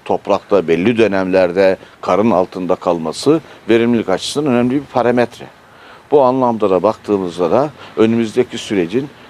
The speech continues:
e, zorlu geçeceği hepimiz tarafından, e, değerlendiriliyor. Seksen beş milyon insanımızı bu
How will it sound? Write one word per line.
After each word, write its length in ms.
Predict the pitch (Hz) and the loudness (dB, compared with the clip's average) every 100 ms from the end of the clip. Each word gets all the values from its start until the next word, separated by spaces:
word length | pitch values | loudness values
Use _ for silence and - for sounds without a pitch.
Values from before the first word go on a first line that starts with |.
| - | -4
e, 580 | 95 95 90 90 87 87 85 82 | 2 2 2 0 0 -2 -4 -2
zorlu 280 | 101 117 120 | 2 2 2
geçeceği 640 | 110 95 92 82 104 170 160 - - | -2 -4 -6 -2 0 2 -2 -10 -2
hepimiz 420 | 135 104 85 82 | -2 -2 -10 -4
tarafından, 500 | 90 80 85 95 143 143 - - - | -2 -2 -2 -2 -2 -4 -18 -18 -12
e, 280 | - 90 87 | -8 -6 0
değerlendiriliyor. 720 | 117 110 101 87 67 67 58 - - - 117 | 2 4 2 -2 -4 -16 -16 -16 -18 -10 -8
Seksen 500 | - 107 - 104 104 | -4 -6 -2 -2 0
beş 240 | 120 - | 0 0
milyon 300 | 107 90 90 | -6 -4 -2
insanımızı 680 | 87 92 95 87 82 82 | -2 -4 -6 -6 -6 -8
bu 40 | 110 | -6